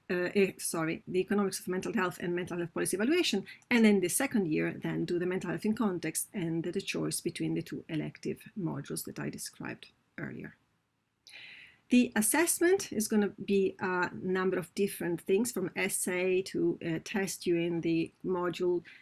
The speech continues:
and a test at the end, and is going to be the same in terms of division between in, during the module and dissertation, which is a, roughly a third,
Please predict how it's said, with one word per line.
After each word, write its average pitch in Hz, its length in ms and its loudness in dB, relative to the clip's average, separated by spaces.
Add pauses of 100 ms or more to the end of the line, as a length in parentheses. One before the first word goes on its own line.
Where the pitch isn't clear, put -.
(160)
and 180 340 0
a 160 140 -2
test 175 340 -2
at - 120 -8
the 220 120 0
end, 247 380 4 (380)
and 208 260 6
is 196 100 4
going 202 200 4
to 180 80 -4
be 180 120 2
the 160 120 -4
same 170 560 2
in 180 160 -6
terms 165 420 -2
of 165 160 -4
division 170 400 0
between 165 540 -2 (240)
in, 196 260 4
during 202 240 4
the 175 80 0
module 165 460 0
and 170 260 0 (240)
dissertation, 160 680 -2
which 160 140 -4
is 160 140 -8
a, 156 200 -6
roughly 170 360 -4
a 151 80 -6
third, 170 480 -4